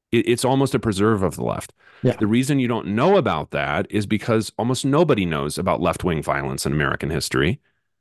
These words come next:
Speaker 1: But the idea that, okay, one guy knocks down a statue that is easy enough to knock down, he can, quote, "behead" it.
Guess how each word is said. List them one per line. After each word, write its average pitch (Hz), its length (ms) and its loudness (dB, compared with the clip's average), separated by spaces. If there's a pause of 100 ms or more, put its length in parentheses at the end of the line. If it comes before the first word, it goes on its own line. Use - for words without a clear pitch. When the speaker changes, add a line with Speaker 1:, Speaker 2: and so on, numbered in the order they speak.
(420)
Speaker 1:
But 127 400 0
the 123 180 0
idea 139 300 2
that, 113 260 0
okay, 117 360 0
one 113 260 2
guy 123 240 2
knocks 98 360 -2
down 117 220 2
a 92 40 -2
statue 104 400 0
that 85 140 -2
is 87 200 -4
easy 104 260 2
enough 104 240 2
to - 80 -4
knock 95 240 -2
down, 98 240 0
he 90 140 -4
can, 92 160 -4
quote, 95 280 0
"behead" 90 360 0
it. - 240 -4